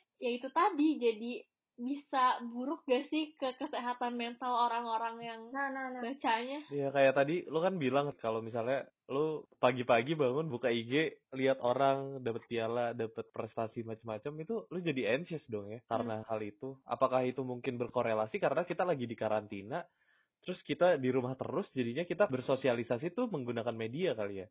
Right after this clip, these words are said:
Speaker 2: Hmm.
Speaker 3: Media yang udah polished ini.
Speaker 2: Iya, dan yang kayak kata lo tadi, Jul, bahwa apa yang ditunjukin orang di media tuh udah polished. Padahal kalau kita ketemu mereka sehari-hari ya, they're just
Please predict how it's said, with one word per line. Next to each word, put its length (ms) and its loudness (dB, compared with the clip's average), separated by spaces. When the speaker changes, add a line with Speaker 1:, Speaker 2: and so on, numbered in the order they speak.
Speaker 2:
Hmm. 80 -4
Speaker 3:
Media 240 4
yang 80 0
udah 160 2
polished 400 -2
ini. 320 -6
Speaker 2:
Iya, 320 -4
dan 320 0
yang 160 -2
kayak 240 0
kata 160 -4
lo 160 -2
tadi, 320 -4
Jul, 320 -4
bahwa 400 0
apa 240 -2
yang 240 -4
ditunjukin 560 -12
orang 240 -8
di 80 -8
media 240 -8
tuh 160 -6
udah 160 -6
polished. 640 -6
Padahal 400 -2
kalau 160 -2
kita 240 -8
ketemu 240 -12
mereka 320 -6
sehari-hari 480 -6
ya, 80 -4
they're 240 -6
just 320 -10